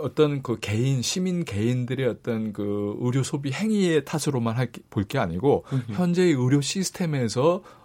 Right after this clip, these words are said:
Speaker 1: 어, 낭비적인 구조가 있다면 이걸 어떻게 개혁할 것인지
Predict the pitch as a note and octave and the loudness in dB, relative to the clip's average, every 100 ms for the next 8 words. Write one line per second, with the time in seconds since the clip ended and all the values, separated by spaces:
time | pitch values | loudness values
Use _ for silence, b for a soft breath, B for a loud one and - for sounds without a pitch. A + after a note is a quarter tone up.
0 | B - A#2+ G#2 G2 F#2+ A#2+ B2+ D3 D3 | B -8 -2 2 2 4 2 4 2 2
1 | C#3 A#2+ A#2 A#2 G#2 - B2 B2 A#2+ D#2+ | 0 -2 0 2 2 0 -2 -2 -2 -4
2 | G2 - D3 G2 G#2 G2+ G#2 G#2 F#2+ G2+ | -4 -2 0 2 0 0 -2 -2 -4 -4
3 | G#2 G#2 A#2 | -2 -2 -2